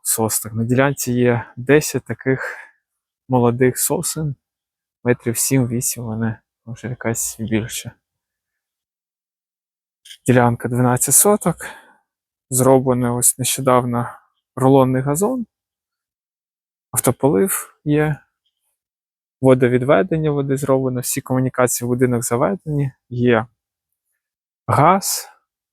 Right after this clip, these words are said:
також є вивід під газовий генератор, щоб будинок був повністю автономний. Обійду зараз цю діляночку і зараз, і також покажу вам, вам планування всередині будинка.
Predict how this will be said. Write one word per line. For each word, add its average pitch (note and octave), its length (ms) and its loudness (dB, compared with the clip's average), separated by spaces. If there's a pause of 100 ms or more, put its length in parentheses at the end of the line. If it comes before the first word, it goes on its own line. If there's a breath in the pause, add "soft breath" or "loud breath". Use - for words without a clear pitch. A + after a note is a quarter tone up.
(380)
також B2+ 520 -2
є B2 120 4
вивід B2 720 0 (100)
під B2 160 -2 (840)
газовий A#2+ 680 2 (240)
генератор, C#3+ 640 -4
щоб C#3 200 -6
будинок C#3 340 -2
був C#3+ 180 -8
повністю C3+ 440 -2
автономний. C3 640 -2 (1160)
Обійду C#3+ 420 6
зараз C3+ 360 4
цю D3+ 100 0
діляночку A3 680 0
і D#3+ 80 2
зараз, D#3 420 4
і D#3 60 2
також - 640 0
покажу C#3+ 360 2
вам, C#3 300 -2
вам C3+ 280 4
планування C3+ 840 2 (140)
всередині B2+ 500 0
будинка. - 580 -12